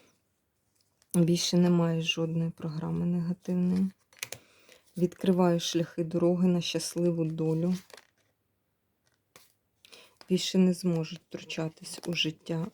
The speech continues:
Відсікаю ворога, одвертаю на віки вічні. Все погане, все лихе, що робить,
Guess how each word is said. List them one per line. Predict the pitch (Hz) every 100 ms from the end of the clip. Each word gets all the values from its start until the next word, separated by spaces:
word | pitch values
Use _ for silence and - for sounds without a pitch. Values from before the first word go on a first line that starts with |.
| 180
Відсікаю | 180 - 185 - 160 160 160
ворога, | 160 160 165 -
одвертаю | 180 170 180 180 - 156 156
на | 160
віки | 160 160 - 160
вічні. | 156 160 - -
Все | 165 -
погане, | 196 180 160 156 160
все | 160 - 170
лихе, | 165 - 165
що | - 165
робить, | 165 175 180